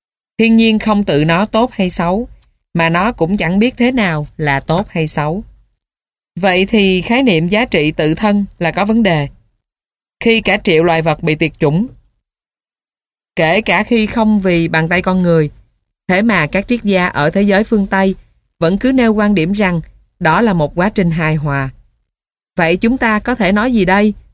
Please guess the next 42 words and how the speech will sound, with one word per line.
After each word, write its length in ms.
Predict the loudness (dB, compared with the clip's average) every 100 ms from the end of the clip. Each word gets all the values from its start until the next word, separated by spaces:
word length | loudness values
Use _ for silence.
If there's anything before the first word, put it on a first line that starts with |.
| -6
về 200 | -2 0
việc 240 | 0 0
con 220 | 0 2
người 280 | 2 2 0 -2 _ 0
hủy 200 | 2 2
diệt 220 | 2 0 -4
thế 140 | -2 0
giới 200 | 2 0
động 180 | 0
vật 180 | -2 -2
hôm 200 | -4 -2
nay? 240 | -2 -4 -6 -12 _ _ _ _ _ _ _ _
Như 160 | 0 2
ai 220 | 2 0
cũng 240 | -2 0
biết, 220 | 2 0 -2 -14 _ _ -2
con 200 | 2 4
người 220 | 4 2
chỉ 160 | 2
là 120 | 2 2
một 200 | 0 -4 -12 -4
con 220 | -2 0
vật, 200 | 0 -2 -8 _ _ _ _ _ -6
và 240 | -2 0
việc 220 | 0 0
nó 140 | 0 0
đang 240 | 2 0
choáng 280 | 0 0 0
chỗ 260 | 0 0 2
và 180 | 0
tiêu 200 | 0 0
diệt 160 | 0 -2
các 160 | -4 -2
loài 140 | -2
vật 180 | -2 -4
khác 280 | -4 -4 -2
là 60 | -2
một 180 | -2
quá 140 | -2 -2
trình 220 | -2 -2
tự 160 | -2 -2
nhiên, 320 | -2 -4